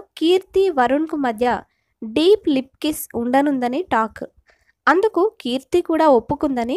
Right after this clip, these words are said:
అంటున్నారు. గతంలో కీర్తి తాను ఇలాంటి వాటిని చెయ్యను అని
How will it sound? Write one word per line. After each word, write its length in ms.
అంటున్నారు. 560
గతంలో 480
కీర్తి 420
తాను 280
ఇలాంటి 400
వాటిని 420
చెయ్యను 460
అని 280